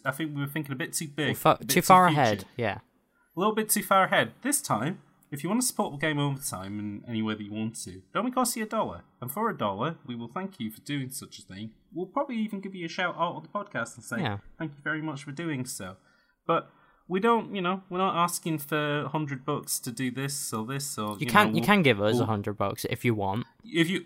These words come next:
Speaker 1: if you wanna give us a hundred dollars, I mean, I'm not gonna, I'm, I'm not gonna shoot a gift horse in the mouth or whatever that saying is. If you, if you wanna, I mean, if you got a hundred dollars, that'd be pretty useful, actually. That would, we'd be able to buy some new equipment. We'd be
Speaker 2: Yeah.
Speaker 1: able to
Speaker 2: We could buy some new people
Speaker 1: maybe
Speaker 2: to
Speaker 1: do
Speaker 2: take over the podcast.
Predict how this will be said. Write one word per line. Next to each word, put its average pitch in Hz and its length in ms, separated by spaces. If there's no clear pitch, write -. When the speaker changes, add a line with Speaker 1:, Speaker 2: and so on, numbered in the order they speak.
Speaker 1:
if 170 160
you 196 80
wanna 185 160
give 165 140
us 143 80
a 143 40
hundred 117 240
dollars, 95 440
I 104 40
mean, 104 160
I'm 107 80
not 107 140
gonna, 101 300
I'm, 113 220
I'm 117 100
not 120 120
gonna 110 240
shoot - 340
a 110 40
gift - 300
horse 101 260
in 104 60
the 101 80
mouth 101 340
or 110 60
whatever 98 280
that 90 140
saying 92 380
is. 92 340
If 113 140
you, - 160
if 143 160
you 151 60
wanna, 143 300
I - 40
mean, 127 200
if 127 120
you 139 60
got 147 100
a 143 60
hundred 113 300
dollars, 98 300
that'd - 140
be 98 100
pretty 107 160
useful, 98 440
actually. 87 500
That 98 160
would, 76 120
we'd 123 140
be 127 100
able 123 140
to 123 40
buy 107 260
some - 180
new 98 100
equipment. 101 680
We'd 82 120
be 127 60
Speaker 2:
Yeah. 117 120
Speaker 1:
able - 180
to 95 220
Speaker 2:
We 131 80
could 127 160
buy 123 140
some 123 180
new 117 100
people 113 260
Speaker 1:
maybe 101 80
Speaker 2:
to - 60
Speaker 1:
do - 60
Speaker 2:
take 113 160
over 101 160
the 98 100
podcast. 117 680